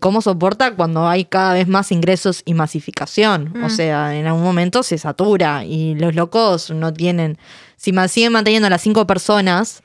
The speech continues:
Speaker 1: hace diez, mm, veinte años que tal isef, obviamente aumentó la, la
Speaker 2: Sí,
Speaker 1: gente.
Speaker 2: no, por
Speaker 1: Necesitan más
Speaker 2: supuesto que
Speaker 1: gente
Speaker 2: sí, por
Speaker 1: en la
Speaker 2: supuesto que sí.
Speaker 1: administración.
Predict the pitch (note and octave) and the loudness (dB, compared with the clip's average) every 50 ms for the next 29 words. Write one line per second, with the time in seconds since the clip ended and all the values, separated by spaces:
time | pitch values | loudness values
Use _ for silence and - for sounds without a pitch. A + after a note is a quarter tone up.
0 | _ _ _ _ _ _ _ _ _ _ - F#3 F#3 - - F#3 F#3 F3+ F3 E3+ | _ _ _ _ _ _ _ _ _ _ -2 -2 -2 0 0 0 2 2 4 4
1 | E3+ E3+ E3+ E3+ E3+ E3+ E3 F#3+ F#3+ F#3+ - - - - F3 F3 E3 E3+ E3+ E3+ | 2 2 2 2 2 2 2 2 2 2 0 -4 -8 -6 -4 -4 -2 -2 0 0
2 | F3 F#3+ F#3+ F3+ G3+ G3 G3 F#3 F3 E3+ F3 F3+ G3 F3+ - G3 G3+ G#3+ G#3 - | 0 0 0 0 0 2 2 2 2 2 0 0 0 0 2 2 2 2 0 0
3 | F#3+ G3 F3+ F3 F#3 G3 A3 G3+ F3+ E3 D#3+ D#3+ D#3 G3+ G#3 G3 E3+ D#3 D#3 E3 | 0 0 0 0 0 0 0 0 0 0 0 0 2 2 2 2 0 0 0 0
4 | D#3+ D#3+ E3 E3+ F3 F3 E3 E3+ C#4 C#4+ - - - G#3+ G#3 G3+ F#3+ F3+ G3+ G#3 | 0 0 2 2 2 2 2 2 0 0 0 2 2 2 2 2 2 2 2 0
5 | G3+ A3 A3 G#3+ G3+ F#3 F#3 F3+ F3 F3 F3 F3 F3 E3+ E3 E3+ E3+ E3+ F#3 E3+ | 2 2 2 4 4 4 4 4 2 2 2 2 2 0 0 0 0 0 -2 -2
6 | D#3+ - F#3+ F#3 G3 F#3 E3 | -2 -2 0 0 0 0 -4